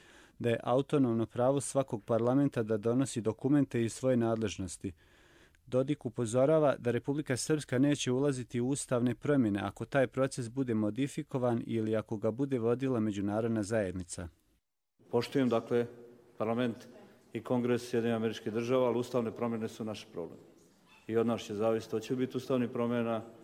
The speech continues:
Speaker 2: ili neće biti ustavnih promjena. To sam razumio u svim razgovorima i sa američkim predstavnicima i sa evropskim predstavnicima i sa svim ljudima koji su d-, diskutovali. Juče gospodin visoki predstavnik je rekao da je to stvar koju mi moramo da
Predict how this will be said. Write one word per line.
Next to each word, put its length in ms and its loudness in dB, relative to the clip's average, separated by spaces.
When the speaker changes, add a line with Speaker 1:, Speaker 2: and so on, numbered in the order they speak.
Speaker 2:
ili 140 -2
neće 240 -2
biti 200 -6
ustavnih 320 -8
promjena. 360 -10
To 120 0
sam 200 0
razumio 540 4
u 80 0
svim 200 0
razgovorima 500 2
i 40 -6
sa 120 -8
američkim 460 -4
predstavnicima 920 -4
i 100 -6
sa 180 -4
evropskim 400 -2
predstavnicima 800 -6
i 40 -6
sa 120 -14
svim 220 2
ljudima 420 2
koji 200 -4
su 240 -8
d-, 280 -4
diskutovali. 720 2
Juče 300 0
gospodin 540 -4
visoki 280 -2
predstavnik 520 -2
je 80 0
rekao 400 -2
da 80 -2
je 100 -6
to 240 -4
stvar 360 0
koju 200 -6
mi 120 -2
moramo 320 -6
da 120 -8